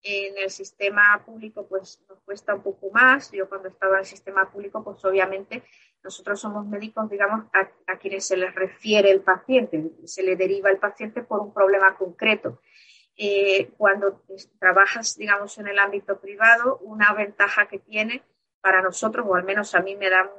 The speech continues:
mucha satisfacción, es que muchas veces la mujer simplemente viene a mí para una revisión o lo que llama un chequeo. Y, y esa es la oportunidad de que me cuente otras cosas que le pasan,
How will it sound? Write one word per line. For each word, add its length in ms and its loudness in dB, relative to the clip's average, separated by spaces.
mucha 220 -14
satisfacción, 760 -2
es 120 -20
que 80 -18
muchas 300 -6
veces 300 -2
la 100 4
mujer 340 -2
simplemente 580 -8
viene 200 -4
a 60 0
mí 140 -4
para 300 2
una 140 4
revisión 460 0
o 40 0
lo 80 0
que 120 -10
llama 300 -4
un 160 -10
chequeo. 580 -10
Y, 400 -12
y 180 -4
esa 200 0
es 60 -4
la 80 6
oportunidad 840 0
de 140 -10
que 100 -4
me 160 -4
cuente 640 2
otras 300 0
cosas 300 -2
que 120 -6
le 120 2
pasan, 420 -2